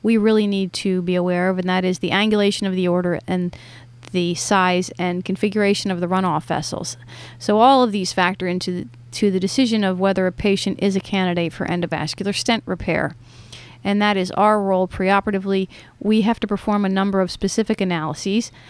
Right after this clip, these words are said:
to provide the interventionalist or the surgeon with enough information to guide stent placement. So, anatomic information, of course,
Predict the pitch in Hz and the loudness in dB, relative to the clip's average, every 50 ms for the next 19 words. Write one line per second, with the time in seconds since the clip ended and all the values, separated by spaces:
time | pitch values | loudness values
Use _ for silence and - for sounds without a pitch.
0 | - - - - - - - - - - 226 - - 208 196 208 226 233 240 247 | -20 -20 -20 -20 -20 -12 -6 -6 0 0 0 0 2 0 4 6 6 6 6 6
1 | 247 247 233 - - _ - - - - 185 202 214 208 196 185 - - - - | 4 2 0 -4 -6 _ -20 -14 -10 -6 -2 0 2 2 2 2 0 -2 -8 -16
2 | - - - - - - - - - - - - - - - 226 233 233 214 220 | -18 -18 -18 -18 -20 -20 -20 -20 -20 -20 -20 -20 -20 -6 0 2 2 4 4 4
3 | 214 240 - - 226 226 214 214 220 - - - 202 196 196 196 185 196 196 - | 2 2 2 0 0 2 2 2 2 0 -2 -2 0 0 0 2 0 0 -2 -2
4 | - - 214 208 202 208 208 202 196 196 - - - - - - - - - - | -2 0 0 2 2 2 0 2 0 0 -2 -4 -12 -20 -20 -20 -20 -20 -20 -20
5 | - - - - 208 214 220 233 233 - - 220 226 - 220 214 208 208 208 - | -20 -8 -2 0 2 4 4 4 2 0 -2 -4 0 0 0 2 2 0 0 0
6 | 214 202 202 180 180 175 175 180 180 - - - 185 190 - - - 269 254 247 | 0 0 0 0 2 2 2 0 -2 -4 -4 -4 -2 -2 -2 0 0 2 2 2
7 | - - - - - - - - - - - - - - - - - - - - | -2 -6 -10 -12 -14 -18 -20 -20 -20 -20 -20 -20 -20 -14 -14 -14 -12 -10 0 2
8 | 240 196 - - - - - - - - - - - 208 220 214 202 - - 208 | 2 2 2 -4 -14 -20 -20 -20 -20 -20 -14 -4 0 0 2 2 0 0 0 2
9 | 208 208 202 - 180 196 - 208 202 190 202 208 - 254 254 240 - - - - | 2 2 0 0 -2 -2 -2 0 0 2 0 0 2 0 0 0 -2 -8 -18 -14
10 | - - 190 - - - - 190 202 226 - | -4 -4 -4 -4 -2 0 2 2 4 2 0